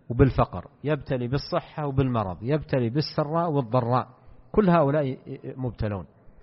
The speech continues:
وفي، وفي امتحان. ولهذا ينبغي أن يحسن ال-، المرء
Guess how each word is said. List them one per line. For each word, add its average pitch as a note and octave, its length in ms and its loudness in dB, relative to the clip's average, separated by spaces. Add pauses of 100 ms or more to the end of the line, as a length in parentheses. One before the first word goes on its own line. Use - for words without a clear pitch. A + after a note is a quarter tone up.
(680)
وفي، D3 300 4
وفي B2+ 460 2
امتحان. A2 460 0 (880)
ولهذا D#3+ 360 6
ينبغي B2+ 600 0 (1040)
أن D3 120 4
يحسن D#3+ 500 2
ال-، A2+ 240 0 (120)
المرء B2+ 440 4